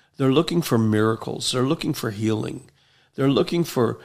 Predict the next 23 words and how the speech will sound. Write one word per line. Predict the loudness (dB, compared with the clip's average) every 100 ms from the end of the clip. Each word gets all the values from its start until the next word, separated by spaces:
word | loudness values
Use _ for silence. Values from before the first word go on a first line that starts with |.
| -20 -6
something | 0 0 2 -2 0
from | 0 2
God | 4 2 2
that'll | -2 -4
transform | -4 -2 0 -2 -2 -2 -2 0
their | -2
lives. | 0 0 0 -4 -6 -6 -6 -10 _ _ _ _ _ 4
All | 8 8 8
these | 6 4 2
things | 2 2
that | 2 2
I |
talked | 2 2 0 -4
to |
you | -4
about | -4 -4 -4
just | -6 -6 -6
now | -8 -10 -14 -20 -20 -20 -20 -20 -18
were | -8 -2 0
d-, | -2 -8 -6
dead, | -2 4 4 4
dry | 0 4 4
bones | 4 4 4 2 -4 -4 -4